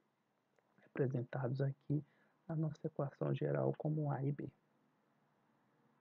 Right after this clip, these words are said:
A energia liberada durante a fisão é muito grande e pode ser usada para produzir energia elétrica pelo movimento de geradores elétricos a partir do calor liberado.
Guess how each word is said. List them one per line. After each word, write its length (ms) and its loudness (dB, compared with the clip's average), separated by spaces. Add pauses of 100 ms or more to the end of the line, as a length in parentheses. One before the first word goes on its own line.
(680)
A 60 -2
energia 340 8
liberada 560 6
durante 360 2
a 40 0
fisão 560 2 (340)
é 120 6
muito 580 10
grande 480 0 (260)
e 80 6
pode 300 6
ser 160 2
usada 380 4
para 260 2
produzir 480 2
energia 420 4
elétrica 420 2 (120)
pelo 240 4
movimento 600 2
de 80 2
geradores 640 2
elétricos 640 2
a 100 0
partir 380 2
do 100 2
calor 380 4
liberado. 540 2